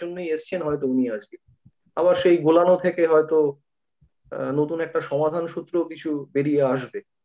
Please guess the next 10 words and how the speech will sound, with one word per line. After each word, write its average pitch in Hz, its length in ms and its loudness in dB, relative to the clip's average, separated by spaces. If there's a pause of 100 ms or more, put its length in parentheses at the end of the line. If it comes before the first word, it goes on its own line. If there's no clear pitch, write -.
(420)
আধুনিক 143 400 -4
ভাবনা 147 300 2
চিন্তা, 143 440 -4
সেটা 139 440 -2
দার্শনিক 139 560 -2
বা 139 300 0 (180)
বৈজ্ঞানিকরা 143 480 -2
কিভাবে 135 340 -4
করছেন, 135 520 -10 (840)
যে 139 580 2